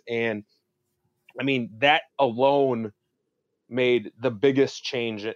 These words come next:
in our agency. I mean, our, our online presence, um, where we rank, the, the use of the video proposals, um, because we adapted to it really early on, right when he actually, I think, uh,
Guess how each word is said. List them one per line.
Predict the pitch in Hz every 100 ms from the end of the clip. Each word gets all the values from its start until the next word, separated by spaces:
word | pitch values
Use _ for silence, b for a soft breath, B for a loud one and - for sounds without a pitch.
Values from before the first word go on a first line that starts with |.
| -
in | 110 101 -
our | 110 107
agency. | 104 98 90 - - _ _ -
I | 113
mean, | 107 104 101
our, | 113 107 107 120
our | 113
online | 143 156 139 127
presence, | 135 117 123 117 - - 107
um, | 101 98 98 95 101
where | 113 110 143
we | 147 135
rank, | 120 113 107 101 - b b b b 98
the, | 104
the | 95 101
use | 90 107 175 - -
of | 143 123 - _ _
the | 113 104
video | 120 135 131
proposals, | 123 113 - 123 120 110 113 110 - - -
um, | 107 98 98 98
because | 127 139 117
we | 131
adapted | 113 123 - 113
to | - 110
it | 95 -
really | 101 104 135 123 110 98 -
early | 117 117 117
on, | 110 107 107 104 b b b
right | 110 139
when | 123 120
he | 131 120
actually, | 117 - 110
I | 101
think, | 123 - _ _ -
uh, | 104 98 95